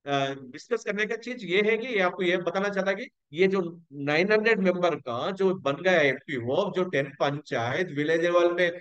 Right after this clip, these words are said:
एसोसिएशन, उसके साथ ये, वो फार्मर्स ग्रुप, एक एक फार्मर्स ग्रुप में वो लोग every month टेन to फ़िफ़्टीन मेंबर, जो भी मेंबर्स है, वो लोग ये बैठ के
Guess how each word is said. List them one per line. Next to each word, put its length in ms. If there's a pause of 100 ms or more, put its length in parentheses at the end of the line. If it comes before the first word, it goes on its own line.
(200)
एसोसिएशन, 880
उसके 320
साथ 380 (280)
ये, 140
वो 500
फार्मर्स 520
ग्रुप, 480 (400)
एक 140
एक 180
फार्मर्स 500
ग्रुप 260
में 220
वो 180
लोग 180
every 460
month 380 (340)
टेन 180
to 60
फ़िफ़्टीन 540
मेंबर, 260
जो 200
भी 120
मेंबर्स 460
है, 140
वो 160
लोग 280 (120)
ये 60
बैठ 280
के 200